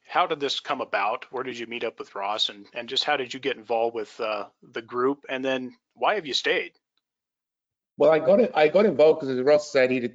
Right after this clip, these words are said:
Speaker 2: he'd acquired all these copper projects, and then, and then it was time to start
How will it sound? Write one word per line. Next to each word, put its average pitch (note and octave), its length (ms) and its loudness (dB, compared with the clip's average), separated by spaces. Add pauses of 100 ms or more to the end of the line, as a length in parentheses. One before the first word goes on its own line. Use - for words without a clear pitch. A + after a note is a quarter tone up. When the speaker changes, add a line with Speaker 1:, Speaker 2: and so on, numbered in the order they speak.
Speaker 2:
he'd B2+ 160 -4
acquired C3+ 400 2
all B2+ 120 4
these A#2 180 -2
copper A2+ 520 0 (560)
projects, A#2+ 540 2
and A#2 120 -4
then, A#2+ 300 -2 (120)
and B2 120 -4
then B2+ 160 0
it C3 80 -2
was A#2+ 140 -8
time A#2+ 240 -4
to G#2 60 -18
start A#2 340 0